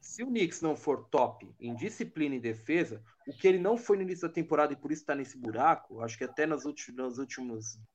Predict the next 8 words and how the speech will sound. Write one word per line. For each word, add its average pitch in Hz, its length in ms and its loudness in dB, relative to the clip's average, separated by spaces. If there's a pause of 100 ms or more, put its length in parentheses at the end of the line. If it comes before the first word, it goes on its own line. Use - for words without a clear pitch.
(560)
três, 143 380 4
quatro 143 280 2
semanas 131 420 -4
até 143 200 -4
foi - 160 -4
um 135 80 -6
pouquinho 160 500 -4
melhor 135 560 2